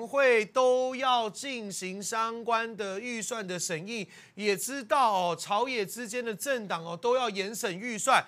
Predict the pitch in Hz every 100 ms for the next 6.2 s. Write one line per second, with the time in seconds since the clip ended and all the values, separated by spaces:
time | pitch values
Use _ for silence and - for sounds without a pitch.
0 | - _ - 302 294 - 220 233 262 269
1 | 240 220 247 262 254 240 240 240 233 220
2 | - _ - 294 302 190 185 180 - 262
3 | 269 277 233 156 160 113 - _ _ _
4 | _ _ _ _ _ _ _ _ _ -
5 | _ - - 302 - 320 277 196 175 175
6 | 180 131